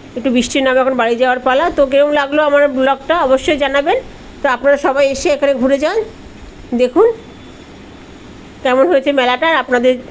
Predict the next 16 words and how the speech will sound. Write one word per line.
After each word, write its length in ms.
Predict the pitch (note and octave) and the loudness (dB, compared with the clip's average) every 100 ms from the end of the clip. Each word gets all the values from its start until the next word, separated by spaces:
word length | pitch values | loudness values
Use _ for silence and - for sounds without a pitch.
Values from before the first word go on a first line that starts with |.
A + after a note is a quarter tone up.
| - B3 | -6 -2
যা 140 | A#3+ | -2
যা 120 | C4+ | 0
লাগবে 320 | C4 A#3 A#3 | -2 -2 0
অবশ্যই 340 | E4 A#3 A3+ C4+ | 0 0 0 2
নিয়ে 180 | G#3 F#3 | 2 2
যাবেন। 280 | E3+ E3+ E3+ - - - - | 0 -2 -4 -6 -6 -8 -6
আর 100 | A#3+ | -4
আমাকে 340 | C4 C#4 D4+ | -2 -2 0
জান-, 280 | D4+ C#4+ C4+ | 0 0 -2
জানাতে 320 | C4 C4+ D4 | 0 0 0
অবশ্যই 380 | C#4+ C#4 F4 E4 | 2 0 0 2
ভুলবেন 360 | D#4 D4 D#4 | 2 4 2
না 180 | D#4 F4 | 2 0
ব্লগটা 400 | D4+ C#4 B3 D4 | 0 -2 0 -4
কেমন 300 | C#4+ C4+ D4 | -2 0 0
লাগলো, 440 | D4+ D#4 D4+ E4+ | 0 0 2 0